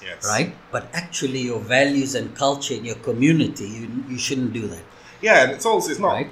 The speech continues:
Speaker 1: it's not a, it's not a Pan-African problem alone, right?
Speaker 2: No.
Speaker 1: So in the U K,
Speaker 2: Worldwide.
Speaker 1: we had, we've, we still have the issue of, of corruption
Speaker 2: Yes.
Speaker 1: in lots of different areas, and even, um, there's this whole, there was at least before I left, this whole argument of tax, uh,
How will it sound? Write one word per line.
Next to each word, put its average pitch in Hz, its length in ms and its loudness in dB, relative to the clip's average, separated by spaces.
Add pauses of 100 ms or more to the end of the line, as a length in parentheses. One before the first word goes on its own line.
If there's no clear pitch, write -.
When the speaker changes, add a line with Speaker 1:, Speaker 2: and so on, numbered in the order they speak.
Speaker 1:
it's 151 200 -4
not 175 140 6
a, 135 60 4 (120)
it's 135 120 -6
not 190 100 6
a 175 60 4
Pan-African 139 640 0
problem 143 340 -4
alone, 147 380 4
right? 120 260 0
Speaker 2:
No. - 60 -16
Speaker 1:
So 131 180 0
in 117 140 -2
the 120 60 -6
U 131 220 -4
K, 135 320 6
Speaker 2:
Worldwide. 98 320 -4 (260)
Speaker 1:
we 143 140 -2
had, 131 320 4 (400)
we've, 127 240 -2 (140)
we 113 80 -8
still - 360 0
have 101 160 0
the 98 160 -10
issue 95 280 -10
of, 90 100 -14 (160)
of - 220 -12
corruption 127 520 -2
Speaker 2:
Yes. 107 80 -2
Speaker 1:
in 110 160 -2
lots 139 300 2
of 117 140 -6
different 110 380 -6
areas, 110 500 -2
and 123 120 -8
even, 156 440 -2 (400)
um, 104 600 0
there's 113 200 -8
this 107 180 -4
whole, 127 380 -4 (180)
there 113 100 -4
was 107 320 -2
at 98 100 -10
least 95 240 -10
before 98 220 -2
I 95 60 0
left, 98 240 -2
this 98 160 -8
whole 107 240 -6 (140)
argument 107 520 0
of 98 140 -14 (300)
tax, - 400 -2
uh, 101 360 0